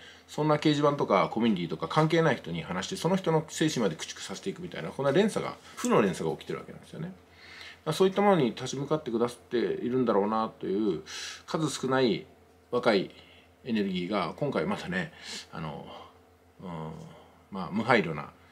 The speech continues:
人たちによって、ちょっと駆逐されて放送がなんかね、できなくなっちゃってきてるっていうことで、まあ、非常に、まあ、姑息な日本人の側面が出てるなと。正確に言うと日本人ではなくて、日本の特定のね、インターネットを悪用してる方ですよね。うん。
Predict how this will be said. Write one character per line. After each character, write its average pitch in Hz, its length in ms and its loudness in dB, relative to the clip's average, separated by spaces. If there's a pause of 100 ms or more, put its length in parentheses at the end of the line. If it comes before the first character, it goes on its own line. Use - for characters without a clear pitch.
(220)
人 - 200 -10
た 95 100 0
ち - 100 -10
に 85 80 -8
よ 87 60 -6
っ 85 40 -10
て、 117 420 0
ち - 40 -18
ょ - 20 -16
っ - 40 -20
と - 60 -10
駆 - 280 -6
逐 - 20 0
さ 151 120 -2
れ 131 80 -4
て 135 80 -2
放 160 220 2
送 160 160 -6
が 135 120 -8
な 151 100 -4
ん - 20 -4
か 123 120 -4
ね、 98 220 -2
で 104 80 -2
き 104 60 -8
な 131 100 4
く 98 80 -2
な 85 80 -2
っ - 60 -10
ち - 100 -12
ゃ 82 40 -8
っ - 20 -12
て - 120 -16
き - 60 -16
て - 80 -14
る 80 80 -10
っ - 20 -16
て 80 140 -16
い - 20 -12
う 82 80 -10
こ 76 60 -14
と 78 80 -12
で、 78 180 -8 (920)
ま 131 120 -2
あ、 107 220 -6
非 - 140 -8
常 151 140 4
に、 - 120 0 (280)
ま 143 160 0
あ、 - 20 2
姑 - 140 -10
息 147 260 0
な 139 220 6 (200)
日 131 140 -2
本 131 160 0
人 123 140 4
の 80 80 0
側 92 240 -4
面 90 100 -2
が 82 80 -2
出 82 100 -8
て 78 120 -14
る 85 100 -14
な 82 220 -10
と。 - 100 -16
正 190 160 4
確 208 180 0
に 208 80 4
言 156 80 6
う 107 40 2
と 104 40 4
日 113 60 4
本 175 200 4
人 180 180 4
で 92 60 0
は 78 60 -2
な - 80 -6
く - 120 -16
て、 87 180 -10
日 110 100 -2
本 139 160 2
の 80 80 -2
特 - 260 -4
定 151 140 0
の 147 80 -2
ね、 160 160 -4 (840)
イ 160 80 4
ン 160 80 6
タ 165 80 8
ー 170 60 6
ネ 170 60 4
ッ 160 40 0
ト 98 120 2
を 71 80 2
悪 - 160 -6
用 135 120 4
し 131 60 -2
て - 80 8
る 120 80 8
方 110 160 -2
で 80 80 -2
す - 80 -16
よ - 100 -12
ね。 - 160 -18 (460)
う 90 100 -12
ん。 80 140 -8